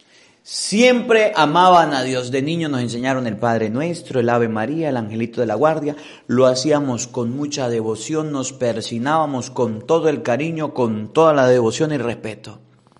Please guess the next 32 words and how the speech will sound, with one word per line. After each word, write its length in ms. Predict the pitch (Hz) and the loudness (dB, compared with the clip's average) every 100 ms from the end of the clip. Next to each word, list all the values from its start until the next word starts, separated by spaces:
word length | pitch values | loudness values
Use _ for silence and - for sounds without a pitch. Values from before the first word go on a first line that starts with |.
| _ _ _ _ - | _ _ _ _ -6
Ya 280 | 123 143 - | 0 0 0
que 160 | 123 | -6
crecimos, 680 | 123 117 - 208 208 202 - - | -4 -6 -4 -6 -6 -8 -12 -10
olvidamos 680 | 113 113 113 135 139 131 - - _ _ _ - | -8 -6 -6 -6 -8 -12 -16 -20 _ _ _ -2
toda 300 | 156 151 151 | -2 0 -2
la 240 | 127 113 | -4 -8
piedad. 420 | 110 101 98 - - _ _ _ _ _ _ _ _ _ | -10 -12 -14 -18 -20 _ _ _ _ _ _ _ _ _
Olvidamos 640 | 127 123 123 127 139 135 | -4 -2 -2 -4 -6 -10
el 140 | 120 104 | -10 -12
respeto 680 | 104 - - 147 143 117 | -12 -12 -10 -12 -10 -14
por 160 | 113 104 | -14 -16
las 120 | 104 | -14
cosas 260 | 107 101 107 | -14 -12 -8
de 80 | |
Dios. 40 | 120 | -6
Y 160 | 123 | -4
Dios 200 | 131 143 | -2 0
nos 160 | 151 143 | 0 -4
dice 180 | 151 151 | -4 -4
hoy, 180 | 147 - - - - _ | -4 -8 -18 -20 -20 _
"Recuerden 720 | 156 156 185 226 233 226 202 | 0 6 10 10 12 10 6
el 160 | 185 175 | 2 2
primer 360 | 165 165 196 | 2 4 6
amor. 840 | 202 175 175 208 202 175 143 135 - - _ _ _ _ _ _ _ _ - | 8 6 6 8 6 2 -4 -8 -12 -20 _ _ _ _ _ _ _ _ -6
Recuerden 760 | 131 151 202 226 247 214 214 | -2 4 8 8 8 4 2
el 160 | 202 190 | 2 2
primer 320 | 180 185 208 | 2 4 6
amor. 320 | 196 190 202 196 | 6 6 6 8
Ese 300 | 220 208 226 | 8 8 6
nunca 340 | 240 240 233 | 6 8 6
se 140 | 185 | 8
olvida. 640 | 190 196 247 220 190 180 | 4 4 0 -2 -4 -8